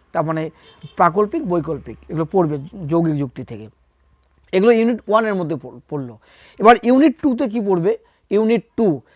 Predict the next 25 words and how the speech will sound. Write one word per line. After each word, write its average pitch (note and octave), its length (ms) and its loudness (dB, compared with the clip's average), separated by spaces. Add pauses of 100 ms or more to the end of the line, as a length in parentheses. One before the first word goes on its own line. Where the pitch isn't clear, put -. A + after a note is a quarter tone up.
তাহলে F#3+ 180 0
ইউনিট A3 300 2
ওয়ান A3+ 220 2
হচ্ছে B3+ 260 2
ওয়ান, G#3+ 600 0
ইউনিট G#3 240 0
ওয়ান G#3+ 200 2
থেকে B3+ 280 0 (360)
Introduction A3+ 460 -2
to G#3 140 -2
Logic F#3+ 240 0
থেকে B3+ 300 0 (260)
সিরিয়াল G#3 280 2
নাম্বার G#3 260 2
এক F3 260 0
থেকে C#4+ 260 -2 (320)
সাত, - 400 -8 (840)
আর D3+ 240 4 (280)
ইউনিট A#3+ 260 2
নাম্বার A#3+ 240 2
টু G#3 240 -4
হচ্ছে E3+ 320 -6
Introduction F#3+ 560 -2 (640)
of F#3 160 6 (280)
Ethics। - 680 -6